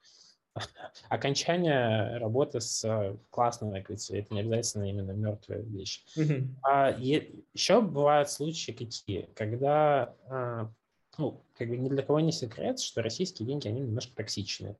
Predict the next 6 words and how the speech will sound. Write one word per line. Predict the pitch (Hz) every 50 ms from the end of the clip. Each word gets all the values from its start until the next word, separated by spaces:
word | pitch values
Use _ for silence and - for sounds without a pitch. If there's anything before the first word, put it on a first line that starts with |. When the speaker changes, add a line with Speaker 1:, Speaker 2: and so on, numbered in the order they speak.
| -
Speaker 1:
воспринимаются | 113 117 113 110 - 117 113 113 120 135 143 165 170 160 156 - - 117
с | 110
точки | - - 131 127 - - 117
зрения | 110 110 117 131 127 117 117 110 107 110 110 - - - - - - - -
иностранных | 123 120 113 113 - 131 135 143 139 107 - -
инвесторов. | 117 107 92 90 - - _ - -